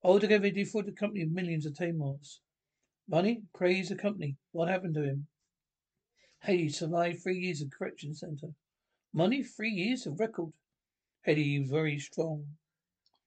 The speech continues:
If going down. Leader, where are we, we going? Doctor, I don't know. Why did you run? Leader, well, he ran first. Doctor, that's not the answer.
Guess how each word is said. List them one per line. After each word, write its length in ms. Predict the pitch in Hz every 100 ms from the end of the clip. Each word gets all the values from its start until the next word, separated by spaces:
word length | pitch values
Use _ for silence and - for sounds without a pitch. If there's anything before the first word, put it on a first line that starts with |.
| _
If 200 | 180 165
going 280 | - 165 160
down. 420 | 165 156 143 143 - _ _ _ _ _ _ _ _
Leader, 240 | 185 190 147
where 260 | 175 269
are 120 | 320 247
we, 160 | -
we 140 | 180 170
going? 440 | 156 147 139 185 - _ _
Doctor, 260 | 160 156 156
I 40 |
don't 220 | 156 233
know. 340 | 233 220 147 143 -
Why 200 | - 151 165
did 180 | 170
you 100 | 185
run? 380 | 185 202 160 147 - _ _ _ _ _ _ -
Leader, 260 | 170 160 143
well, 240 | 165 190
he 160 | 180 165
ran 300 | 160 165 165
first. 640 | - 175 156 156 - - _ _ _ -
Doctor, 220 | 160 147
that's 200 | 190 202
not 120 | 160
the 160 | 139 147
answer. 460 | 151 - 196 202